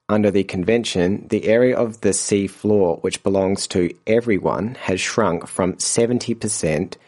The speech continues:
to thirty percent of the total area, thanks to claims by countries.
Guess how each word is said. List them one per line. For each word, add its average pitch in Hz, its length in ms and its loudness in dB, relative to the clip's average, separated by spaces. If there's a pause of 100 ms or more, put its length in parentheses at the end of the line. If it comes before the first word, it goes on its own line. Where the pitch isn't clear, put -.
(360)
to 110 160 0
thirty 110 400 2
percent 87 560 0 (100)
of 85 220 0
the 85 80 -6
total 90 420 0
area, 80 480 -2 (200)
thanks 110 320 0
to 113 120 -2
claims 87 540 -2
by 90 380 -2 (200)
countries. - 800 -2